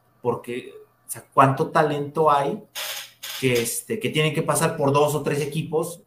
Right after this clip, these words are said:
este, muchos jugadores, para que brillen, ¿no? O sea, es, por ejemplo,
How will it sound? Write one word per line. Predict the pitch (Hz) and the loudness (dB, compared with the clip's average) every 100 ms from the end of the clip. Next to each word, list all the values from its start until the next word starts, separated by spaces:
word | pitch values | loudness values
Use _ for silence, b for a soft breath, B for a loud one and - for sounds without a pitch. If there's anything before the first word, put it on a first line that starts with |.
| 147 | -14
este, | - - 120 | -12 -10 -6
muchos | 123 131 - - | -4 -4 -6 -4
jugadores, | 160 160 156 147 - - b _ | 2 4 4 0 -2 -8 b _
para | 131 120 113 - | -2 0 0 -4
que | 123 | -2
brillen, | 143 175 123 110 117 | 0 0 0 -4 -4
¿no? | 135 | -6
O | 196 _ _ _ _ _ _ _ _ _ _ _ _ _ _ _ | -8 _ _ _ _ _ _ _ _ _ _ _ _ _ _ _
sea, | - 143 | 0 0
es, | |
por | - 160 | 4 4
ejemplo, | 139 151 135 151 139 | 4 2 0 0 0